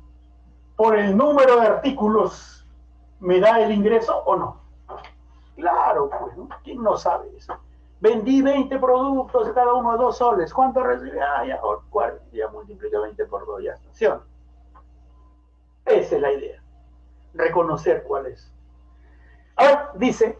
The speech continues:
<clears throat> entonces, una fábrica redujo en veinte el precio y así, ¿no? Mira. Otra cosa, otro, otro tip, otro cuchito, otro cuchito para que en los problemas resuelvas rápido,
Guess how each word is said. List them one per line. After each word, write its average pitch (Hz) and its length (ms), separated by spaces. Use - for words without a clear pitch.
<clears throat> - 60
entonces, 208 720
una 285 240
fábrica 254 340
redujo 208 460
en 190 300
veinte 180 340
el 165 120
precio 160 380
y 139 100
así, - 220
¿no? 175 160
Mira. - 260
Otra 262 300
cosa, 226 440
otro, 233 300
otro 220 340
tip, - 260
otro 202 340
cuchito, - 720
otro 202 340
cuchito 233 580
para 147 300
que 143 260
en 160 160
los 151 140
problemas 185 640
resuelvas 160 500
rápido, - 480